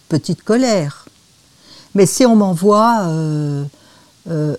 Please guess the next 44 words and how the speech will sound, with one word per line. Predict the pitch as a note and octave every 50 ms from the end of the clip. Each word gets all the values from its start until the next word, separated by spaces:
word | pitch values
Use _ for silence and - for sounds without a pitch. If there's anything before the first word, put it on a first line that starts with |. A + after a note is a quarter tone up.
| -
un | - F3 F3+ E3
feu | - - - - B3 C4 C4+ C4+ B3 A3+ -
qui | - - G#3
m'enferme | F#3+ F#3 E3+ D3+ - - B3 B3 A3 A3 G#3
dans | F3+ F#3 F#3+
le | F3
four | - - - A3+ A3+ G#3+ G3
et | F#3 E3
enferme | D#3 D#3 D3 - A3 A3 G#3 G#3+
la | G3+ F#3
porte | - - G3+ F#3+ - -
et | E3+ C#3+
tais-toi, | - F3 D3+ - - G#3+ A3 B3 D4 D#4+ - _ _ _ _ -
c'est | - - - - - G#3 F3 - F#3+
aussi | E3+ D#3 - - C4+
une | A#3+ A3
autre | A3+ A3 - - - G3
colère, | - - C4+ C4+ B3+ G#3+ F#3+ F3
vous | E3+ E3+
voyez | E3+ E3+ F#3 A3+
ce | A#3 -
que | - A3
je | -
veux | F#3+ F3+
dire, | D#3+ E3+ E3+ E3
parce | - F#3 E3 -
que | - G3+
ces | - - F3+
symboles | - F#3+ E3+ E3 G#3 A3 A3
sont | - F#3 D#3 F3
importants. | E3 D3+ G#3 G3 - - G#3 F3+ D3 _ - - - - - - - - - _ _ -
Euh, | F3+ F3 E3+ E3+ E3+ E3 D#3+ D#3 D#3+ D#3+ D3+ C#3 B2 G#2+ F2 C#2 - - - - - - - -
ma | F3 G3 A3 A3+
réponse, | A3 A3 G3 - A#3 C4 - - -
elle | A#3 F#3+ E3+
va | F3 F3+
être | F#3+ A#3 C#4+ C#4+ - -
en | F#3+
fonction | - - A#3 A#3 - - - A#3 G#3+
d'abord | F#3 G3 F#3 E3 F#3 F3+ E3 E3 D#3
de | D#3 E3+ E3 D#3 D3+ _ _ - - - _ _ _ _
qui | - - C#4+ C#4+
je | - - C#4
suis, | A3+ - - - - A3+ A3+ A3 G3+